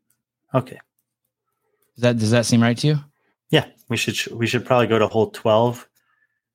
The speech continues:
Speaker 1: and then whatever you want.
Speaker 2: Okay, I got it. Let me, let me get us there. Can you, you
Speaker 1: Mm-hmm.
Speaker 2: mind if I start on hole t-, okay. So, uh, as we go into this, uh, into the back nine, that's, uh, holes ten, eleven, twelve, thirteen, fourteen, fifteen, sixteen, seventeen, eighteen.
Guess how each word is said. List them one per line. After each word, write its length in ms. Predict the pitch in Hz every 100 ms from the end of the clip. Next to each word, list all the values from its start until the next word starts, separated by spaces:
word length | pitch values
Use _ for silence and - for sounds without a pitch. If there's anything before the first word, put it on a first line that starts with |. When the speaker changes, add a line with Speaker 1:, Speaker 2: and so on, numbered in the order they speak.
| _ -
Speaker 1:
and 200 | 107 101
then 560 | 101 101 98 98 92 - _ _ _ _ _ _ _ _ _ _ _ _ _ _ _ _ _ _ _
whatever 260 | - 98 90
you 120 | 90
want. 180 | 95 95 _ _ _ _ -
Speaker 2:
Okay, 220 | 160 143
I 60 |
got 140 | 135 147
it. 100 | 120
Let 200 | 135 156
me, 140 | 160 139
let 120 | 147
me 80 | 131
get 160 | 123
us 140 | 107 -
there. 200 | 90 78 _ -
Can 120 | 127
you, 120 | 117
you 60 | 117 117
Speaker 1:
Mm-hmm. 260 | - 117
Speaker 2:
mind 140 | 120 120
if 80 |
I 40 | 120
start 220 | - 117
on 100 | 113
hole 140 | 110
t-, 120 | 113 113
okay. 260 | 110 98 - - -
So, 180 | 165 165
uh, 200 | 160 165
as 160 | 170
we 80 | 170
go 160 | 170 196
into 160 | 156
this, 260 | 170 165 165
uh, 140 | 165
into 180 | 160 139
the 60 | 151
back 240 | 156 156
nine, 260 | 151 147 139
that's, 240 | 131 -
uh, 200 | 131 123
holes 220 | 120 127
ten, 180 | - 127
eleven, 180 | 127 120
twelve, 200 | 123 117
thirteen, 220 | 117 110
fourteen, 300 | 107 117 104
fifteen, 300 | 101 110 107
sixteen, 320 | - 117 110
seventeen, 340 | - 120 110 110
eighteen. 500 | 104 123 - 117